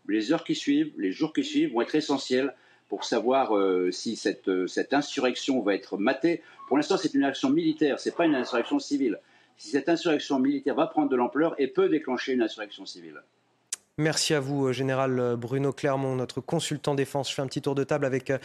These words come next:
Speaker 2: mes invités. Guillaume Bigot, la rébellion de Wagner est une menace mortelle pour l'État russe. Voilà ce que dit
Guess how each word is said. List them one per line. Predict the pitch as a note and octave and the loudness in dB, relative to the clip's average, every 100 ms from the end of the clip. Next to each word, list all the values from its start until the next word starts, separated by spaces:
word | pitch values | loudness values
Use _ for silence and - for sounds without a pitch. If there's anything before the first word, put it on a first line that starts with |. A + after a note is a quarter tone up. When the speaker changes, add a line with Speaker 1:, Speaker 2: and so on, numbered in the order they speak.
| - - - | -10 -10 -4
Speaker 2:
mes | D#3+ D3+ | 0 2
invités. | E3+ E3+ F#3+ | 2 0 2
Guillaume | G3+ G3+ | 2 2
Bigot, | G3 G3+ | 2 4
la | G#3 E3 | 2 2
rébellion | F#3+ F#3+ G#3 G#3+ | 0 2 2 2
de | G3+ | 2
Wagner | F3+ F3 G3+ | 2 2 2
est | F#3 - | 2 4
une | E3+ | 4
menace | G3 A3 G#3+ - | 6 4 2 2
mortelle | F#3+ F3 - F3 G3 F3+ | 0 0 2 2 2 0
pour | E3 D3 | 0 2
l'État | D#3 F3 E3 D3 | 4 2 0 0
russe. | D#3+ D#3 - | 0 0 -2
Voilà | D3 D3 | -2 -2
ce | - | -2
que | D3+ | -4
dit | D#3 | -4